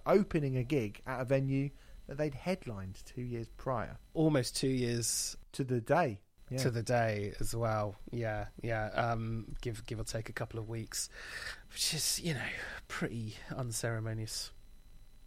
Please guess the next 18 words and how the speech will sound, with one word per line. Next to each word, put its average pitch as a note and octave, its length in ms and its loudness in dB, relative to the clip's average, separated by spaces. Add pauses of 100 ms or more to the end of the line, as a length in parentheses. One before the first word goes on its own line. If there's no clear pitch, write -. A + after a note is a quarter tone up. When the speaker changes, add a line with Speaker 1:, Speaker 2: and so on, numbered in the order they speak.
(160)
Speaker 2:
dump A#2 220 -2
from A2+ 220 -4
grace, A2+ 480 -4
isn't A#2+ 220 -4
it? A2+ 80 -4 (340)
Speaker 1:
It B2 140 -4
is A#2 120 0
a A#2 60 -2
little G#2+ 180 -2
Speaker 2:
For G2+ 60 -4
Speaker 1:
bit, A2 100 -2
Speaker 2:
chamber A#2 200 2
Speaker 1:
yeah. A2 60 0
Speaker 2:
music. A2+ 280 -2 (320)
Yeah, C#3 420 4
Speaker 1:
Um, C#3 280 0
Speaker 2:
yeah. A#2+ 180 0
Speaker 1:
Rayner, D#3+ 560 8